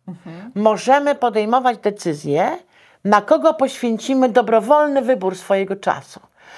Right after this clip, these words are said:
Speaker 2: Bo jeżeli są to święta i spotykamy się z kimś, co nie lubimy, czy jedziemy z tą sąsiadką w windzie, no przecież jej nie zamordujemy, tak? I mamy takie
Speaker 1: Tak.
Speaker 2: coś, no, ryzykowne.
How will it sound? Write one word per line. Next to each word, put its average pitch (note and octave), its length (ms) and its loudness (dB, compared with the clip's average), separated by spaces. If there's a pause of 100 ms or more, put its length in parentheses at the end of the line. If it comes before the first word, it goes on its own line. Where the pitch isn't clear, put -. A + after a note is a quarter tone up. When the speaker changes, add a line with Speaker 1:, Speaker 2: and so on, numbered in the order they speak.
(140)
Speaker 2:
Bo A3 120 6
jeżeli B3+ 320 2
są A3 220 -2
to G3 120 0
święta G3 600 2
i F#3 80 -2
spotykamy F3+ 600 -4
się F3 160 -8
z E3+ 100 -16
kimś, F3 220 -8
co E3+ 100 -8
nie F3 140 -4
lubimy, D#3 400 -8
czy - 140 -6
jedziemy F3+ 380 0
z F3+ 40 -12
tą F3 140 -6
sąsiadką F3 600 -4
w D#3+ 60 -14
windzie, D3 380 -2
no F3+ 120 -2 (340)
przecież C4 400 0
jej B3 120 2
nie A#3 120 2
zamordujemy, F#3+ 720 0 (460)
tak? C#4 300 2 (680)
I G#3+ 80 4
mamy C#4+ 280 4
takie B3+ 300 2
Speaker 1:
Tak. G#3 100 -8
Speaker 2:
coś, C4+ 320 4 (280)
no, A#3 120 4 (880)
ryzykowne. A3 680 2